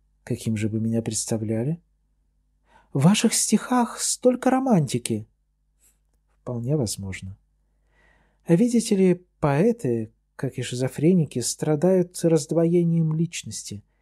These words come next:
Стихи пишет романтик, пока реалист в нем дремлет». «Опять вы шутите?» «Нет, правда, не шучу. И мне известно из достоверных источников, что и вы стихи пишете».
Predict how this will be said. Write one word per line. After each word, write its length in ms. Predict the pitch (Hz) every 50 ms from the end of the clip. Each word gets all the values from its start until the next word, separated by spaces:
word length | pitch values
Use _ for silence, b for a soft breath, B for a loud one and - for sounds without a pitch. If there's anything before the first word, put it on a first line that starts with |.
| _ _ _ _ _ _ _ _ _ _ _
Стихи 400 | - - - - 247 226 - 285
пишет 380 | 277 285 240 196 - 170 170 -
романтик, 920 | 147 - - 139 139 165 208 226 214 - 208 190 196 - - _ _ _ _ _ _
пока 280 | - 151 147 - 165 156
реалист 480 | 151 151 151 156 160 139 - - - 120
в 100 | 110 120
нем 240 | 131 127 120 123
дремлет». 580 | 117 117 120 120 117 107 107 107 107 104 _ _ _ _ _ _ _ _ _ _ _ _ _ _ _ _ _ _ _
«Опять 340 | - 170 170 - 233 226 -
вы 80 | 147 123
шутите?» 520 | - - 120 113 113 113 - - 117 120 _ _ _ _ _ _ _ _ _ _ _ _ _ _ _ _ _ _ _ _ -
«Нет, 300 | - 131 123 117 110 -
правда, 420 | - 156 151 135 120 107 104 107 - _ _
не 120 | - 170 175
шучу. 460 | 165 - 170 170 - - 117 113 110 - _ _ _ _ _ _ _ _ -
И 100 | 202 190
мне 220 | 208 226 240 233
известно 500 | 202 185 220 226 240 220 233 - 196 185
из 160 | 185 165 160 160
достоверных 680 | 175 170 - - - 170 170 190 185 180 180 170 - 185
источников, 800 | 175 170 - - - 247 247 247 - - 233 226 - 220 220
что 220 | - - - - 226
и 160 | 226 220 208
вы 280 | 190 185 220 220 180
стихи 440 | 147 - - - - 123 - - 117
пишете». 500 | 107 - 110 110 - 131 120 - 120 117